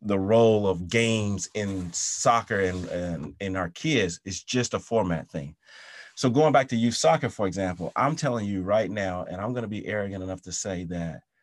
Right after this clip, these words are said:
if, if you show me the kid that's sitting on the bench,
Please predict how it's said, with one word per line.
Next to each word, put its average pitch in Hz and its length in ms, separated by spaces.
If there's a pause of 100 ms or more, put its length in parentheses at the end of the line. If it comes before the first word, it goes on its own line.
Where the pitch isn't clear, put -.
(460)
if, 107 220 (120)
if 104 240
you 156 580
show 123 380
me 107 360
the 95 100
kid 110 360
that's 95 140
sitting 123 240
on 135 140
the 117 60
bench, 98 720